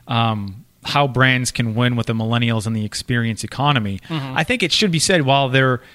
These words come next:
Speaker 1: this Credit Karma study here said, one, that the people they all, I think eighty percent of the people they spoke with s-, all s-, said they had budgets.
Speaker 2: Mm-hmm.
Speaker 1: So there's a sense of, like, kind of what I was saying, that they're just not spending
Speaker 2: Right.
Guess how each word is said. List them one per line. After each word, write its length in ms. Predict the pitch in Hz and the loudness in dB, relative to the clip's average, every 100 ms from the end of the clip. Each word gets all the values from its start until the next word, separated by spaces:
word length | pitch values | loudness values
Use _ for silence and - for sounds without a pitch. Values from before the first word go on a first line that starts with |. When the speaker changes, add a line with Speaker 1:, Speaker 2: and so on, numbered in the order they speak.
| - - | -20 -2
Speaker 1:
this 440 | 135 123 - - - - | 0 2 0 -6 -12 -2
Credit 260 | 190 - | 0 0
Karma 560 | - 170 156 139 127 - | 2 2 4 4 2 0
study 400 | - 160 165 135 | 0 2 4 2
here 340 | 120 113 107 - - - _ | 2 2 2 -4 -20 -20 _
said, 340 | - 151 131 120 | 0 2 2 4
one, 460 | 160 165 151 151 | 4 4 0 -2
that 220 | 139 139 - _ | -2 -2 -4 _
the 120 | 139 | -2
people 240 | 151 156 143 | 0 2 2
they 240 | 135 139 | 2 2
all, 320 | - 147 165 - _ _ _ _ - | 2 0 0 -8 _ _ _ _ -8
I 80 | 120 | -2
think 200 | 147 - | -2 0
eighty 260 | 139 160 151 | 2 2 2
percent 320 | 139 - 147 | 0 2 2
of 60 | 123 | 0
the 60 | |
people 260 | - 147 135 | 0 -2 0
they 100 | 123 | -2
spoke 340 | - 156 156 | 0 0 2
with 300 | 143 117 - - - - _ | 2 0 -2 -12 -20 -20 _
s-, 120 | - | -6
all 160 | - 160 | 0 2
s-, 220 | - 151 | 0 -2
said 180 | - 156 | -2 0
they 60 | 131 | 2
had 160 | 120 | 2
budgets. 500 | 113 147 101 101 - - | 2 2 0 -6 -8 -6
Speaker 2:
Mm-hmm. 260 | 147 139 139 | -4 -2 0
Speaker 1:
So 120 | 185 | 4
there's 240 | 165 160 | 4 4
a 40 | 147 | 2
sense 360 | - 196 202 160 | 2 2 2 -2
of, 340 | 131 - - | -4 -10 -2
like, 300 | 156 131 131 | 0 0 -2
kind 180 | - 185 | 0 2
of 80 | 147 | 2
what 80 | |
I 120 | 165 165 | 2 0
was 140 | 143 | 0
saying, 440 | - 127 123 135 - - - | 2 2 2 -2 -8 -18 -4
that 180 | 151 156 - - | 0 0 -4 -10
they're 180 | 170 170 | -2 0
just 140 | 160 | 2
not 160 | 151 135 | 0 0
spending 760 | - 160 151 143 131 123 107 127 | 0 2 4 4 2 0 -4 -6
Speaker 2:
Right. 260 | 139 113 | -6 -6